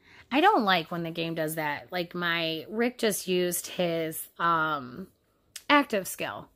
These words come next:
There was no reason for it. I have not one person down. He's a revive on the active skill.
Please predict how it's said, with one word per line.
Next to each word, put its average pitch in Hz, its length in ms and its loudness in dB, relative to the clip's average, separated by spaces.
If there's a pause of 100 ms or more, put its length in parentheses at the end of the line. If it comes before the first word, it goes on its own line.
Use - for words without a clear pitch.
(560)
There 302 80 4
was 311 160 6
no 269 160 6
reason 196 340 0
for 151 220 -4
it. 117 80 -6
I 165 60 -6
have 185 100 -2
not 190 220 0
one 240 240 0
person 247 420 -2
down. 185 320 -2
He's 185 220 -4
a 180 100 -4
revive 190 500 2
on 160 140 -2
the 165 80 -4
active 160 380 -8
skill. 160 360 -2